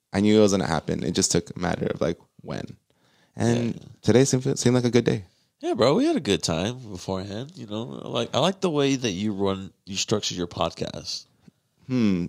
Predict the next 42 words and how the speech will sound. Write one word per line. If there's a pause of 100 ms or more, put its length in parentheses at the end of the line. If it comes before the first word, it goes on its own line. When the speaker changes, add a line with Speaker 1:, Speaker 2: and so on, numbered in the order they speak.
(100)
Speaker 1:
What
do
you
mean?
Elaborate. (480)
Speaker 2:
Because,
like,
you,
you
are,
like,
you're
always
like,
"Hey,
you,
w-,
you
wanna
meet
before?"
Like,
I
definitely
like
to
meet
before. (460)
We
sit
down,
we
have
food,
we
have,
like,
some
drinks,
uh,
like,
chilling.